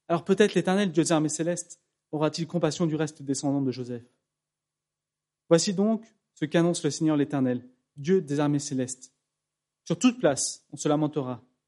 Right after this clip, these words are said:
et dans toutes les rues, on s'écriera, « Hélas, hélas ! » On conviera les paysans à prendre part au deuil, et ceux qui savent des complaintes à se joindre aux lamentations. Et dans tous les vignobles,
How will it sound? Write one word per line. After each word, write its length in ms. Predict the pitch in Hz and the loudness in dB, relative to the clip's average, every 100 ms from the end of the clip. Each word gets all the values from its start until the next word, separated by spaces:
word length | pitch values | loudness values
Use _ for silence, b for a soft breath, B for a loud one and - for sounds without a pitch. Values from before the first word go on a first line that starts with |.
| _ | _
et 40 | 143 | 2
dans 140 | 160 | 2
toutes 200 | 233 247 | 4 2
les 60 | 175 | 2
rues, 160 | 143 | 2
on 80 | 156 | 0
s'écriera, « 460 | 143 147 151 135 - - | 0 -4 -2 -4 -2 2
Hélas, 640 | 185 170 143 - - - _ - | 4 4 2 -4 -8 -12 _ 0
hélas ! » 640 | 170 151 127 - - - _ _ _ _ _ _ _ _ _ _ _ _ _ _ _ _ - | 2 4 0 -4 -8 -12 _ _ _ _ _ _ _ _ _ _ _ _ _ _ _ _ -6
On 80 | 147 | 0
conviera 680 | 180 156 160 156 170 - _ _ _ _ 143 | 0 2 2 2 0 -6 _ _ _ _ -4
les 80 | 131 | 2
paysans 400 | 185 165 170 143 | 4 4 4 2
à 60 | |
prendre 200 | 131 135 | 0 -2
part 180 | 156 139 | 0 -2
au 80 | 131 | 0
deuil, 320 | 131 127 117 _ _ - | 0 -2 -4 _ _ -6
et 80 | 160 | -2
ceux 260 | - 220 | 2 0
qui 200 | 208 - | 0 -6
savent 300 | 156 180 175 | -6 -4 -2
des 100 | 147 | -2
complaintes 460 | 147 156 156 156 156 - | -2 -4 -2 -4 -4 -16
à 80 | 135 | -20
se 300 | - 139 131 | -14 -10 -10
joindre 400 | 131 151 156 143 | -6 -6 -6 -8
aux 60 | 135 | -8
lamentations. 580 | 139 135 135 131 - 120 _ _ _ _ _ _ _ _ _ _ _ - | -6 -6 -10 -12 -12 -12 _ _ _ _ _ _ _ _ _ _ _ -2
Et 60 | 151 | 4
dans 120 | 156 | 4
tous 120 | 202 | 4
les 120 | 202 | 0
vignobles, 440 | 170 170 139 120 | 2 4 4 0